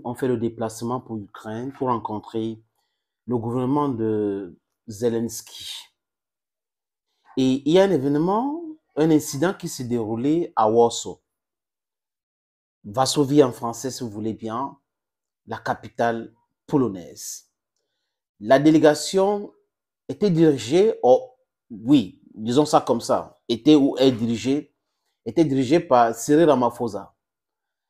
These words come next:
le très calme président de l'Afrique du Sud. Moi, pour moi, il ne m'inspire pas confiance parce que son calme est inquiétant. Et dans cette délégation, il y avait Naledi Pandor,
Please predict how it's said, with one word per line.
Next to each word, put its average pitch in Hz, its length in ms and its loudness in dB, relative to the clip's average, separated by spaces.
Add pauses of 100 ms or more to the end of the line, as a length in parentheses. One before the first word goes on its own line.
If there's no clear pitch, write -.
(200)
le 151 380 0
très 202 360 2
calme 185 560 4
président 143 540 -2
de 143 80 4
l'Afrique 131 340 0
du 123 120 -6
Sud. 117 320 -10 (240)
Moi, 131 420 0
pour 135 120 -8
moi, 143 180 0
il 147 80 0
ne - 20 0
m'inspire 123 420 -4
pas 127 120 4
confiance 117 520 -10
parce 104 160 -10
que - 120 -16
son 113 200 -10
calme 135 500 0
est 123 220 0
inquiétant. 123 560 -6 (1160)
Et 120 100 2
dans 143 160 4
cette 175 160 0
délégation, 151 500 4
il 170 60 2
y 170 60 8
avait 147 500 6 (220)
Naledi 135 560 2
Pandor, 202 640 0